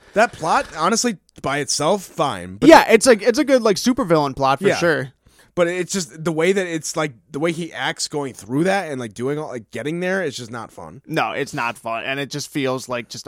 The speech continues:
Speaker 2: overhammed, like, the whole way through.
Speaker 1: But yeah, but I mean, some, but, like, the, the, I think the point I wanted to make was, like, by the end, like, Batman, like, tricks Riddler by, like, having a riddle and using that to buy enough time to, like, trick him. And that's a cool
Speaker 2: That,
Speaker 1: twi-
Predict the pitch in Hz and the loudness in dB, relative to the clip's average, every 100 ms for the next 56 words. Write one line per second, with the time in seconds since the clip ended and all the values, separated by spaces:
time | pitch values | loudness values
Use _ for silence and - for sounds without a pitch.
0 | - 127 131 123 117 127 131 120 123 123 | -8 -6 -4 -8 -8 -6 -6 -8 -10 -10
1 | - - 156 151 147 147 143 - 147 151 | -12 -4 0 2 2 0 -2 -4 -4 -4
2 | 139 _ _ 156 175 170 143 196 214 190 | -6 _ _ -2 0 0 0 0 2 -2
3 | 180 175 - 226 190 202 208 180 202 170 | -6 -8 -6 -6 -2 -2 -2 -2 -4 -4
4 | - _ 185 185 180 220 208 190 190 165 | -20 _ -12 -6 -4 -4 -4 0 2 4
5 | 180 160 135 117 117 - 120 127 113 - | 4 2 -2 -4 -6 -6 -8 -8 -10 -2
6 | 139 151 139 92 127 170 202 - _ - | 0 0 -4 -6 -6 -6 -10 -14 _ -6
7 | 147 143 147 185 180 170 156 - - 175 | -6 -2 -2 0 0 0 -2 -4 -2 -2
8 | - 117 143 143 113 107 107 107 147 143 | -2 -4 -4 -2 -4 -4 -6 -6 -2 -2
9 | 143 113 95 113 151 151 104 113 117 117 | -2 -6 -6 -4 -2 -2 -4 -6 -6 -6
10 | 98 127 85 - 98 98 101 - - 98 | -8 -10 -12 -10 -8 -6 -10 -14 -12 -8
11 | 117 143 - 101 87 82 - 123 160 107 | -8 -10 -10 -12 -10 -12 -12 -8 -8 -6
12 | 156 247 190 196 214 185 185 - - | -4 -6 -6 -2 0 4 4 4 -2